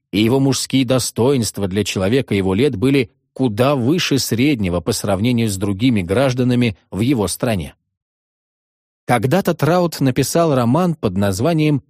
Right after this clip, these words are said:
«Как делишки», и весь роман рассказывал о середняках. На некой планете контора по рекламе очень успешно рекламировала местный эквивалент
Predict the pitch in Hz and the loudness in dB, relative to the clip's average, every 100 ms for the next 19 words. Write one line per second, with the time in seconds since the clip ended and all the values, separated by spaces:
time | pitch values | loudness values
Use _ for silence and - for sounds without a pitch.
0 | _ _ - 165 127 123 185 202 107 - | _ _ -2 -2 -2 -2 0 0 -2 -6
1 | - 82 _ _ _ 95 104 160 - 113 | -10 -14 _ _ _ 0 2 0 0 0
2 | 104 127 156 123 104 151 143 139 139 139 | 2 2 2 0 -2 -2 0 2 0 0
3 | 123 113 - 135 131 143 160 - 76 - | -2 0 0 0 0 -2 -4 -6 -8 -14
4 | _ _ _ _ _ _ 95 107 151 156 | _ _ _ _ _ _ -2 0 2 0
5 | 139 120 113 107 127 - - 120 92 123 | 0 0 2 2 0 -2 -2 -2 0 0
6 | 147 120 104 98 92 107 143 139 - _ | 0 0 -2 -2 0 0 2 0 -6 _
7 | 131 147 - 147 - 135 - - 113 127 | -2 0 0 -2 0 -2 -2 -2 0 0
8 | 156 139 113 101 107 135 131 131 110 104 | 0 -2 0 0 2 2 2 2 2 2
9 | 135 - 120 127 120 107 101 90 107 151 | 0 0 -2 0 -2 -2 -2 0 2 0
10 | 139 | -2